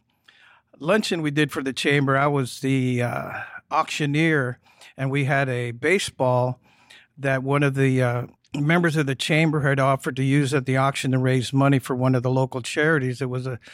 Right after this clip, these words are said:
signed by a very famous baseball player. So I, unbeknownst to everybody, I had a,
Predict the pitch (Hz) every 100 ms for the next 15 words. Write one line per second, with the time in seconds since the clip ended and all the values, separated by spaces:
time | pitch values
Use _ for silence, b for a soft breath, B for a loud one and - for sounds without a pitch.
0 | B B - 160 147 147 135 135 127 127
1 | 123 117 135 165 156 165 139 - 151 170
2 | 143 117 - 131 127 120 143 135 120 B
3 | B B B B B 135 175 180 185 185
4 | 180 151 147 165 151 139 135 135 127 143
5 | 143